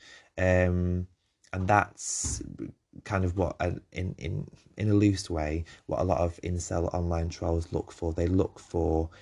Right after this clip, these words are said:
where there's a no way out, and then they can really attack someone for that reason. Interestingly,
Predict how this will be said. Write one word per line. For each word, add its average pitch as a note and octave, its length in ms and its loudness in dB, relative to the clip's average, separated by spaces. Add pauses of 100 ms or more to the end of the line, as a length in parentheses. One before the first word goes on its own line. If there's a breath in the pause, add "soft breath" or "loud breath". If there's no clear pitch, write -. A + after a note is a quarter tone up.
(720 loud breath)
where F2 300 2
there's F2 160 2
a F#2 60 4
no F2+ 280 4
way E2 260 2
out, D#2 400 -4
and D#2+ 140 -6
then D#2+ 140 -4
they D#2 80 -4
can E2+ 180 -8
really D#2+ 240 -2
attack - 400 -8
someone E2 320 -4
for E2 240 -4
that E2 220 -2
reason. E2+ 500 -2 (1080)
Interestingly, E2+ 800 -2